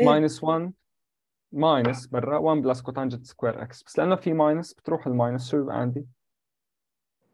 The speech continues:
Speaker 2: وان بلس
Speaker 1: بلس
Speaker 2: كوتانجنت
Speaker 1: كوتانجنت
Speaker 2: سكوير
Speaker 1: سكوير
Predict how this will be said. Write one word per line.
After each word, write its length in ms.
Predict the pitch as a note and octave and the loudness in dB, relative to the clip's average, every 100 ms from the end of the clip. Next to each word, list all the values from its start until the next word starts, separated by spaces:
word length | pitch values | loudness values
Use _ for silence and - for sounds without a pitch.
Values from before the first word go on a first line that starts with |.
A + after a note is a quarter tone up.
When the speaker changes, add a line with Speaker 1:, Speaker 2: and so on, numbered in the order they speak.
| _ _ _ _ _ - | _ _ _ _ _ -4
Speaker 2:
وان 380 | C3+ D3 F#3+ A#3 _ _ _ _ _ - | 0 0 -2 -8 _ _ _ _ _ -6
بلس 340 | B2+ C#3 - | -2 -2 2
Speaker 1:
بلس 280 | G#3+ A3+ _ | 2 2 _
Speaker 2:
كوتانجنت 520 | - B2+ - C#3+ D3+ D#3 | -20 -20 -12 -2 0 2
Speaker 1:
كوتانجنت 100 | F3 | 0
Speaker 2:
سكوير 440 | F#3+ - - C#3 C#3+ | -2 -4 -6 -2 2
Speaker 1:
سكوير 320 | F3+ G#3+ | 4 2